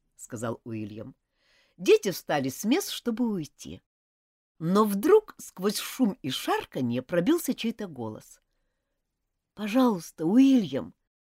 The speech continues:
я должен что-то сказать». «Вернитесь-ка на свои места»,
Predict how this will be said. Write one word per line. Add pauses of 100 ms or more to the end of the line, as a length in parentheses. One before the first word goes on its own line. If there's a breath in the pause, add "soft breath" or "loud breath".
(500)
я
должен
что-то
сказать». (1000)
«Вернитесь-ка
на
свои
места»,